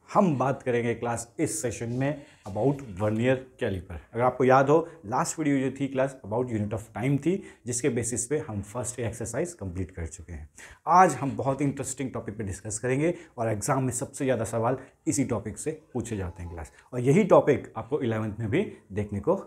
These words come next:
मिलेंगे क्लास। So let's start the topic, that's vernier caliper। ओपन करिए कॉपी और start making notes class, राइट? ओके, तो क्लास अगर मैं सबसे पहले आपसे सिंपल पूछूं कि अगर मुझे इसकी लेंथ नापनी, इस मार्कर की लेंथ,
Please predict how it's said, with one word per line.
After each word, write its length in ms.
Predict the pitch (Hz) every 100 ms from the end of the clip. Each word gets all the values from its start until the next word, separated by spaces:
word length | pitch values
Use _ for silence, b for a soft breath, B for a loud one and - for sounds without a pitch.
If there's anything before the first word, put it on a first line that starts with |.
| -
मिलेंगे 260 | 110 101 92
क्लास। 360 | - 80 - B B
So 160 | - 139
let's 220 | 190 -
start 280 | 156 151 135
the 100 | 127
topic, 340 | 127 139 131 107
that's 240 | 113 -
vernier 300 | 107 117 110 117
caliper। 320 | 123 123 175 B B _
ओपन 240 | 127 139 123
करिए 220 | 120 113
कॉपी 320 | 120 123 160
और 180 | 156 -
start 420 | - 123 131 107
making 260 | 101 143 190 - 95
notes 300 | 92 87 - -
class, 280 | 64 - - _ -
राइट? 340 | 170 196 - - B B B B B
ओके, 180 | 180 160
तो 500 | 107 - - _ -
क्लास 240 | 135 214 208
अगर 160 | 170 202
मैं 60 |
सबसे 300 | 208 - -
पहले 160 | 208 196
आपसे 160 | 190 196
सिंपल 340 | 160 151 160
पूछूं 280 | 120 110 107 80 _
कि 60 | -
अगर 280 | 131 131 190
मुझे 260 | 165 139
इसकी 320 | - - - 170
लेंथ 360 | 117 123 135
नापनी, 320 | 127 101 104
इस 140 | 101 107
मार्कर 320 | 101 95 101
की 120 | 95
लेंथ, 160 | 90